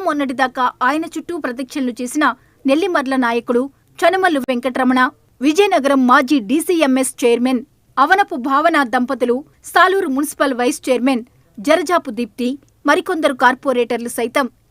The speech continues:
ఇప్పటికే జనసేనలో జాయిన్ అయ్యారు. అయితే ఇది ఇక్కడితో ఆగదని వరుస చేరికలు ఉంటాయని అంటున్నారు. బొత్స తమ్ముడు లక్ష్మణరావు కూడా త్వరలోనే జనసేన తీర్థం పుచ్చుకుంటారని తెలుస్తోంది. గత ఎన్నికల్లో ఈయన నెల్లిమర్ల నియోజకవర్గంలో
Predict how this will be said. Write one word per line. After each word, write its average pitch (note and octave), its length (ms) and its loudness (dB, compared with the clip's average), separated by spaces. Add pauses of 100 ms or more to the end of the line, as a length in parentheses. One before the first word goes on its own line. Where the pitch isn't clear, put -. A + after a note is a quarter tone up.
(100)
ఇప్పటికే E4 360 0 (140)
జనసేనలో B3+ 480 0 (120)
జాయిన్ B3+ 260 0
అయ్యారు. A#3 280 -2 (480)
అయితే F#4 200 0 (120)
ఇది C4+ 220 0
ఇక్కడితో C4+ 380 -4 (200)
ఆగదని B3 340 0 (320)
వరుస C#4+ 220 -2 (120)
చేరికలు D4 360 -2 (100)
ఉంటాయని B3 440 0 (160)
అంటున్నారు. A#3+ 440 -2 (520)
బొత్స C#4+ 200 2 (220)
తమ్ముడు A#3+ 280 2 (260)
లక్ష్మణరావు D4+ 580 -2
కూడా B3 180 4 (380)
త్వరలోనే E4+ 440 4 (140)
జనసేన C#4+ 340 -4 (120)
తీర్థం C#4 360 -2
పుచ్చుకుంటారని B3 680 -4 (100)
తెలుస్తోంది. A#3+ 500 -4 (460)
గత C#4 160 -2 (160)
ఎన్నికల్లో E4+ 420 0 (180)
ఈయన C4 140 2 (160)
నెల్లిమర్ల C4+ 520 0
నియోజకవర్గంలో B3+ 760 0